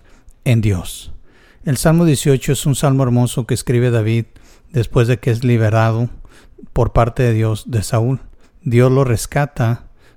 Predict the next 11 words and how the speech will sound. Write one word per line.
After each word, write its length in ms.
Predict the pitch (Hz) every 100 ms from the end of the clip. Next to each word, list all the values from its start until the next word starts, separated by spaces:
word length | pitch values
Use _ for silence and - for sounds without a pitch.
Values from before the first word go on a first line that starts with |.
| -
de 120 | 113
sus 260 | 98 123 123
enemigos, 640 | 113 120 156 127 107 -
especialmente 920 | 139 - - 123 117 117 - 113 120 - - - -
de 140 | 127
Saúl. 480 | - 110 104 104 104 - - - -
Y 100 | 127
David 380 | 123 120 135 135 - -
escribe 440 | - - - 117 117
lo 80 | 117
siguiente: 580 | - 123 135 - 113